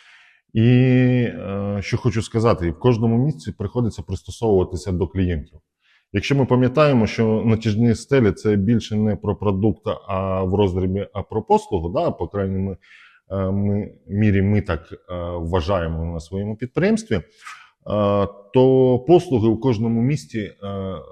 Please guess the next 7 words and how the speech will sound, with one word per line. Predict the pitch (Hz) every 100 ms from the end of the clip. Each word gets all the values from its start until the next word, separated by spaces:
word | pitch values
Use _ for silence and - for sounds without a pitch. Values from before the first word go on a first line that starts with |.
| - - _ 85 90 82
клієнти, | - 104 123 143 120 90 - _ _ _ -
е, | 92 92 90 82
по-різному | 120 120 101 104 101
восприймають. | 92 - 95 92 87 71 67 _ _ _ 117
Ми | 127
не | 143 110
розетка, | 92 92 90 -